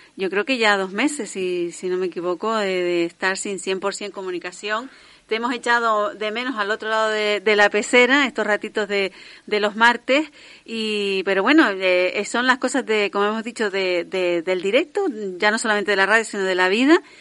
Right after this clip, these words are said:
Hay que dejarse fluir. Llegó el momento de tenerte aquí al otro lado de la pecera, un quince de junio, eh, partiendo el mes, ¿eh? Ya, es decir, <laughs> la, el último día de esta primera parte de,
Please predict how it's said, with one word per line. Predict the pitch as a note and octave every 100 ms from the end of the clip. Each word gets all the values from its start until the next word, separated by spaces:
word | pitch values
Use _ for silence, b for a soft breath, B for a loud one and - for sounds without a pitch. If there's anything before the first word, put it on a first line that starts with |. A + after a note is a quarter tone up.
| B B
Hay | G#3+
que | G#3+
dejarse | G3+ A3 F#3 G3
fluir. | - F3+ G#3 D4+ F#4+ B B B
Llegó | F#3 G3+ G#3
el | A3
momento | G3+ G#3 C4+ D4+ E4+
de | C#4+
tenerte | G#3 G#3 G#3+
aquí | F#3+ G3
al | G3+ F#3+
otro | G3
lado | G3 F#3+
de |
la | F#3
pecera, | F3+ - A#3 C4+
un | A#3 G3+
quince | A3+ G#3+ G#3+
de | G3
junio, | - C4+ D#4 F#4+ F4+
eh, | A3+ F#3
partiendo | G3+ - A3+ A3
el | G#3
mes, | G3+ C4+ F4+ -
¿eh? | - A3 D4
Ya, | A#3+ D4 B4+
es | G3+ G3+
decir, | G#3+ - G#3+ C#4+ D#4
<laughs> | -
la, | G3+ G3+ F#3+ F#3
el | G3
último | A3 A#3 A3
día | A3+ A3
de | G3+
esta | G#3 A3
primera | F#3 G#3 G3+ F#3+
parte | G3 G3 G3+
de, | F#3+ F#3 F3